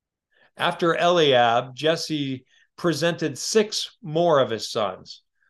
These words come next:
Only the first three are even named, Eliab,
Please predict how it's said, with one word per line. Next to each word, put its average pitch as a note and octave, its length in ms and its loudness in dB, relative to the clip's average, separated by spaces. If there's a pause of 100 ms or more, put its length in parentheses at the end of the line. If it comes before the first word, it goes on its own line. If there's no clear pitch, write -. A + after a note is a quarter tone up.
(420)
Only A3+ 380 2
the G3 140 2
first F#3+ 460 -4
three F#3 320 -2
are D3 140 4
even E3 300 -4
named, E3 500 -8 (200)
Eliab, E3 600 2